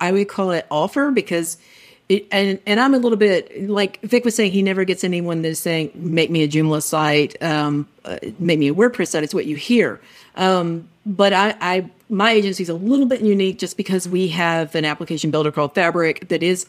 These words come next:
only in the Joomla world. And so we still do have that type of inquiries coming in. They're,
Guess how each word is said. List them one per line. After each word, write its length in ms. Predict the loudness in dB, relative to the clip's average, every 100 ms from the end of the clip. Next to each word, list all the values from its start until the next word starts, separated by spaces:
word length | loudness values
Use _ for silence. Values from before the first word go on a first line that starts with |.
| -4
only 240 | -2 -2
in 80 | -2
the 60 |
Joomla 300 | -2 0 0
world. 300 | 2 2 2 0
And 140 | -4
so 280 | 0 0 -2 -6 -18 -4
we 140 | -2
still 360 | -2 0 2 2
do 240 | 2 0
have 520 | 0 -2 -2 -2 -6 -16 -20 -20 -2
that 320 | 0 0 -2
type 360 | -2 0 2
of 240 | 0 0 -2
inquiries 600 | -2 -2 0 2 2 2
coming 320 | 0 0 0
in. 320 | 0 0 0
They're, 260 | 0 -2